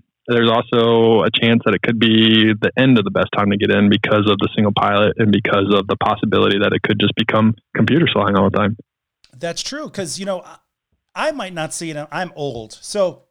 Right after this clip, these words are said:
Speaker 1: <laughs>
Speaker 2: I might not see it in my lifetime. Like, I can imagine in fifty years,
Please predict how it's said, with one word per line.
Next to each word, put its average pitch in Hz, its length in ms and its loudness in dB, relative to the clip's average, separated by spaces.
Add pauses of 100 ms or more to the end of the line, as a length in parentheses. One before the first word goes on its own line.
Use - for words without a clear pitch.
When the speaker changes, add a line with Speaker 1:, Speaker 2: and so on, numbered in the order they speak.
(580)
Speaker 1:
<laughs> 104 380 -2
Speaker 2:
I 185 100 -2
might 254 180 -8
not 175 200 -8
see 269 200 -10
it 254 80 -10
in 156 80 -10
my 143 140 -6
lifetime. 139 420 -6
Like, 135 220 -8 (280)
I 214 160 0
can 262 160 -10
imagine 190 440 -10
in 147 100 -12
fifty 220 460 -14
years, 151 840 -10